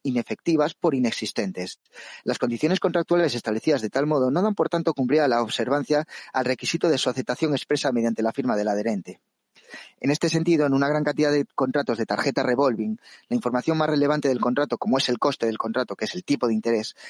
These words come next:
aparece redactado de manera incomprensible y, además, lo normal es que la totalidad de las condiciones del contrato se encuentre en un tamaño de fuente pequeño de letra que resulta casi legible, que desde luego es la intente-, es la antítesis de la claridad y comprensión lectora.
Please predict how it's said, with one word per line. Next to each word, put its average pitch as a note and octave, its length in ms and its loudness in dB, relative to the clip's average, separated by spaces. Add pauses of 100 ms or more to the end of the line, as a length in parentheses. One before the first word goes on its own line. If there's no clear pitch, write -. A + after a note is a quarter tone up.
(120)
aparece E3+ 340 2
redactado D#3+ 440 2
de C#3+ 100 4
manera C#3 300 2
incomprensible A#2+ 960 0 (260)
y, - 80 -4
además, D#3+ 380 0 (240)
lo C3+ 100 0
normal F3 300 2
es F3+ 100 0
que - 80 0
la C#3+ 120 2
totalidad C#3 400 0
de D#3 80 4
las C#3 100 0
condiciones D3 480 0
del D3 100 0
contrato D3+ 400 0
se B2+ 120 -4
encuentre D3 260 0
en C#3+ 60 2
un C#3+ 100 -2
tamaño C#3+ 340 0
de B2 120 0
fuente C#3 320 -4
pequeño A#2+ 480 0 (480)
de C3 100 2
letra B2+ 400 0 (140)
que C#3+ 100 -2
resulta C#3+ 380 0
casi D#3+ 280 0
legible, A#2+ 400 0
que - 100 -2
desde B2+ 180 2
luego G3+ 420 4
es C3+ 100 0
la C3 80 2
intente-, B2+ 380 0
es C#3 160 -2
la C3+ 60 2
antítesis E3 480 0
de B2+ 60 2
la A#2 100 0
claridad A#2+ 400 0
y - 40 -18
comprensión A2 540 -2
lectora. G2 460 -4